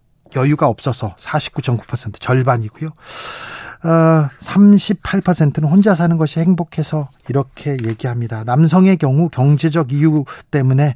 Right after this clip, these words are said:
결혼 못한다, 칠십일 퍼센트가 넘습니다. 절대적이었습니다. 향후 출산 의향 물었는데요. 사십삼 퍼센트만 긍정적이었습니다. 출산은,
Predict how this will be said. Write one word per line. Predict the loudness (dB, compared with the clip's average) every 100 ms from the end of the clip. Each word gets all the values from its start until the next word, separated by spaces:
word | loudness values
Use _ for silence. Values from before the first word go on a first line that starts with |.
| -2
결혼 | 0 2
못한다, | 2 2 0 -2
칠십일 | -4 -2 0 2 2 2
퍼센트가 | 0 0 0 -4 0 0
넘습니다. | 0 -4 -4 -4 -10 -16
절대적이었습니다. | -8 -2 -2 -2 -4 -8 -10 -10 -10 -14 -18 -20 -20 -2
향후 | 2 2 2
출산 | 0 -6 -4 2 2 2 -2 -12 _
의향 | 4 4 4
물었는데요. | 4 2 2 0 -2 -4 -8 -20
사십삼 | -10 0 0 0 -8 -2 -2 0
퍼센트만 | 0 0 0 0 0 0
긍정적이었습니다. | 0 2 2 2 -2 -4 -8 -8 -10 -12 -18 -20
출산은, | -4 -4 0 2 4 4 2